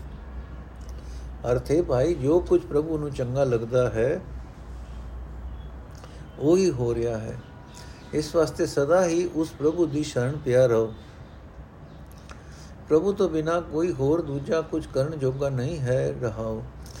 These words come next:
ਹੇ ਭਾਈ ਪੁੱਤਰ, ਇਸਤਰੀ, ਮਾਇਆ, ਇਹ ਜੋ ਕੁਝ ਦਿਸ ਰਿਹਾ ਹੈ,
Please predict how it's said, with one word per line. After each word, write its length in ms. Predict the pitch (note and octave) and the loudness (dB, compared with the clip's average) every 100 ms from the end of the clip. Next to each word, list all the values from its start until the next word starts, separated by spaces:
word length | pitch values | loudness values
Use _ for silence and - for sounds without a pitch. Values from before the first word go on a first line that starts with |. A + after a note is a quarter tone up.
| - - - C#3+ | -14 -14 -2 0
ਹੇ 100 | E3 | 2
ਭਾਈ 280 | C#3 C#3 | 4 4
ਪੁੱਤਰ, 420 | F3 D#3 D#3 F#3+ F3+ | 4 0 2 2 2
ਇਸਤਰੀ, 500 | D3+ D3 - E3+ D#3+ | 0 -2 0 2 2
ਮਾਇਆ, 480 | C#3 B2+ D3 D#3+ D#3+ | 0 0 0 0 -2
ਇਹ 180 | E3 D#3+ | -2 -2
ਜੋ 220 | C3+ D#3+ | 2 0
ਕੁਝ 200 | F3 F3 | 2 -2
ਦਿਸ 280 | C#3 C#3+ C3+ | -2 -6 -2
ਰਿਹਾ 200 | C#3 C#3 | 0 2
ਹੈ, 140 | C3+ | 2